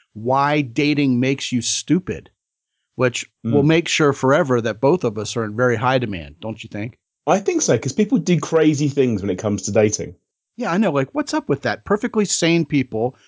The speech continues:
Speaker 1: who hold high-level jobs and have managed to stay out of prison their entire life suddenly meet a woman, or in the case of women, suddenly meet a guy, and all logic and all reasonable mental health just seems to go out the window, doesn't it?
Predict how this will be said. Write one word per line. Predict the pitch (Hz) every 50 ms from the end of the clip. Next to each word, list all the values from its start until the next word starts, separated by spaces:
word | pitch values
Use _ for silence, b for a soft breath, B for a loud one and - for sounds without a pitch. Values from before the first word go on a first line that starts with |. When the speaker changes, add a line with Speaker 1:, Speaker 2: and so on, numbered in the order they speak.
| b b -
Speaker 1:
who | 151 160
hold | 139 151 156 147 147 139
high-level | 139 - 156 165 180 170 165 165 165 156 156
jobs | 139 - - 135 120 117 110 110 117 127 131 127 b b b b b b -
and | 139 135 127 127 135
have | 127 123 117 113 113
managed | 135 147 165 190 180 151 -
to | 147 -
stay | - - 160 151
out | 147 135
of | 131 -
prison | - 165 156 135 139 120
their | 117 113 110
entire | 107 107 - 110 104
life | 101 98 95 95 113 120
suddenly | - - 180 196 190 185 175 156
meet | 143 143 151 156 135 127 127 -
a | - 123
woman, | 120 120 135 156 151 123 98 92 90 107 120 - _ _ _ _ _ _
or | - 131 135 131 127 127 127 120
in | - 127
the | 120 117
case | - - 131 120 -
of | 123 113
women, | 123 117 117 120 117
suddenly | - - 139 139 135 131
meet | 123 123 127 117
a | 120
guy, | 110 110 104 98 101 110 120 131
and | 139 147 160 - _ _
all | - 196 196 202 196 185 170
logic | 165 151 143 135 131 120 123 135 127 135 - - _ _ _ _ _ _ _ -
and | 143 143 147
all | - 160 185 220 208
reasonable | 156 160 180 190 175 175 170 151 147 160
mental | 156 156 156 160 151 - 156 147
health | 143 165 165 180 180 -
just | - 156 - -
seems | 156 151 147 139
to | - 131
go | 127 127 127
out | 123 123 123
the | - 156
window, | 165 196 233 202 131 113
doesn't | 123 135 143 131 104 82
it? | 65